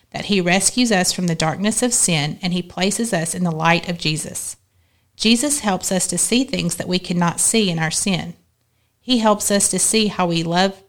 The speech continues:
to love him better and how to love other people like we should. He helps us to see the bad things we do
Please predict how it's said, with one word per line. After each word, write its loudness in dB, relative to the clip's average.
to 0
love 4
him 4
better 0
and -2
how 4
to -2
love 4
other 4
people -4
like -2
we -6
should. -4
He 0
helps 4
us 0
to -2
see 0
the -4
bad 0
things -4
we 0
do -6